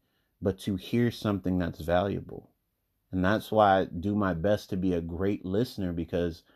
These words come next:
I love not only wisdom, um, and general knowledge of things, but I love hearing stories about people overcoming. I love hearing stories about people, um,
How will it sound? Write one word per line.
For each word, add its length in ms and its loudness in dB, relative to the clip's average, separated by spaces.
I 160 6
love 380 4
not 240 0
only 420 0
wisdom, 840 -2
um, 320 -2
and 160 -2
general 420 0
knowledge 480 2
of 100 -6
things, 380 -6
but 320 -4
I 140 2
love 400 2
hearing 360 -2
stories 520 0
about 440 0
people 400 -4
overcoming. 800 -2
I 100 2
love 320 4
hearing 280 -2
stories 500 2
about 440 0
people, 640 -2
um, 520 -2